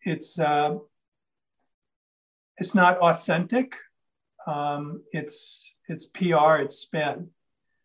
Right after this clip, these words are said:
Privately, the leaders I talk to, they're very concerned about it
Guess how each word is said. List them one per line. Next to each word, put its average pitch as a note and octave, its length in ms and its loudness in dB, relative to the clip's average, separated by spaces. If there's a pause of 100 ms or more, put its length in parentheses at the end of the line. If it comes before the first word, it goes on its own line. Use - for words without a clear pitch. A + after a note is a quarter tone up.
(160)
Privately, G3 680 4
the F3 120 0
leaders F3+ 380 2
I E3 120 0
talk D#3+ 400 0
to, G3 420 -2
they're D#3+ 160 -2
very E3 280 0
concerned E3 540 -4
about F3+ 340 6
it B3 140 -4